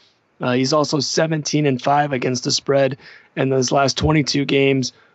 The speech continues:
when playing on the road with revenge, uh, from a loss or seven points or less. I, I think we could be smelling an upset here, but, uh, either way, I think the Chiefs keep it close enough to,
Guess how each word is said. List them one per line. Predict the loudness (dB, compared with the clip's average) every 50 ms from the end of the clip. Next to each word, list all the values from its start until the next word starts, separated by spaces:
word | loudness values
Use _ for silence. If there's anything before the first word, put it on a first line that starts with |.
| _
when | -2 0 0 0 0
playing | 0 0 2 2 2 2 2
on | 2 2 2 2
the | 0 2
road | 2 2 2 2 2
with | 2 0 0 0
revenge, | 0 -2 0 2 2 2 2 2 2 0 0 -2 -6 -14 _ _ _ 0
uh, | 0 0 0
from | 0 0 0 2
a | 2 2
loss | 2 2 2 2 2 0
or | -2 -2
seven | -2 -2 0 0 0 -2 -2
points | -2 0 0 0 0 -2 -2
or | -2
less. | 0 0 2 2 2 0 0 -4 -10 _ _ -20 -20 _ -6
I, | -4 -4 -4 -4 -6
I | -8 -4 -2 0 0 0
think | 0 0 0 0
we | 0 0
could | 0 0 0 0
be | 0 0
smelling | 0 0 0 2 2 2 0 0 0
an | 0
upset | 0 0 -2 -2 -2 -2 -2 0
here, | 0 0 2 2 2 2 2 0 0
but, | 0 0 0 2
uh, | 2 2 2 2 0 -2 -4 _ _ _ _ -2
either | 0 2 2 2
way, | 2 0 0
I | 0 0
think | 0 -2 -4 -4
the | -4 -4
Chiefs | -2 -2 -2 -2 -2
keep | -2 -2 0 2
it | 2 2
close | 2 2 2 2 2 0
enough | -2 -2 -4 -4
to, | -6 -10